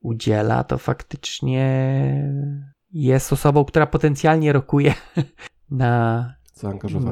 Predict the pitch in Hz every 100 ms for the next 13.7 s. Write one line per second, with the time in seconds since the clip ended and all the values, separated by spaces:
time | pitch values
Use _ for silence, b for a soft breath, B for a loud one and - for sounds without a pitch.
0 | 120 131 127 117 120 127 123 127 117 120
1 | 120 110 110 104 104 - - - 113 -
2 | - 85 _ - 156 165 170 135 139 139
3 | 135 135 139 131 143 - 139 127 131 -
4 | - 127 123 131 - 147 127 113 113 117
5 | 117 110 117 b b b - 123 117 120
6 | 110 - 117 - - 131 127 117 131 123
7 | 117 113 120 123 139 131 131 135 131 _
8 | - 120 120 120 120 117 - - 117 117
9 | 110 - 123 117 - 131 _ _ - -
10 | - 120 120 113 110 117 120 117 113 131
11 | _ _ b - 117 117 120 131 - 143
12 | 131 - 120 131 127 - B _ _ 123
13 | 127 143 117 123 113 101